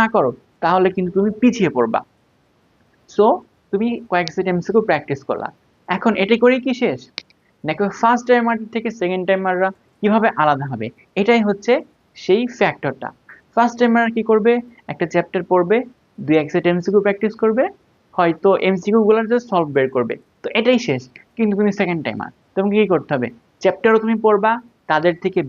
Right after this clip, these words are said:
বেশি তুমি এমসিকিউ সলভ করবা। এবার তুমি আগে দুইটা করছিলা,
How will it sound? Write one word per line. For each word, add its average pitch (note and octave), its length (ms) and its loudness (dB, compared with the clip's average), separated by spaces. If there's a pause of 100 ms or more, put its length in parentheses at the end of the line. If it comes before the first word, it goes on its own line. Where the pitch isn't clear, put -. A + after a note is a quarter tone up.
বেশি E3 260 -2
তুমি G3+ 200 0
এমসিকিউ F3 340 -4 (100)
সলভ G#3 160 2 (100)
করবা। G#3 240 2 (440)
এবার D3 240 0
তুমি F3 180 0 (140)
আগে D#3 200 0
দুইটা G3+ 260 2
করছিলা, A3 320 0